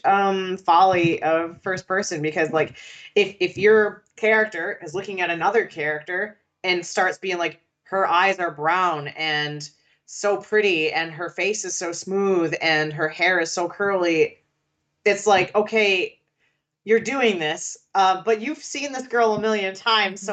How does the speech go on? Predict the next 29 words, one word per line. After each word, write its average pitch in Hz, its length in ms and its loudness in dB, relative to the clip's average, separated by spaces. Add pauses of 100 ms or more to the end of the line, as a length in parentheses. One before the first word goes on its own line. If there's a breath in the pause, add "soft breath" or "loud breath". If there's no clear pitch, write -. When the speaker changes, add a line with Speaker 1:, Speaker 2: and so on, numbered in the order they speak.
(100)
Speaker 1:
so 190 80 -2
why 202 160 2
are 233 80 4
you 226 220 -2
thinking 220 460 -4
<laughs> - 40 -20
so 302 480 0
hard 277 240 0
about 214 280 -4
this 202 140 -16
person?" 220 460 -8 (580 loud breath)
Um, 208 520 2
Speaker 2:
It's 247 100 -6
like 320 140 8
Speaker 1:
so 311 100 -2
Speaker 2:
the 277 60 4
Speaker 1:
I 269 80 4
think 294 60 -4
Speaker 2:
info, 294 160 -2
Speaker 1:
that 285 60 0
Speaker 2:
or 262 60 4
the 240 60 -2
Speaker 1:
there's 240 120 2
Speaker 2:
descriptive 240 600 -4
version 208 420 0
of 196 160 0
the, 196 380 2
the 202 160 0
ma-, 196 260 0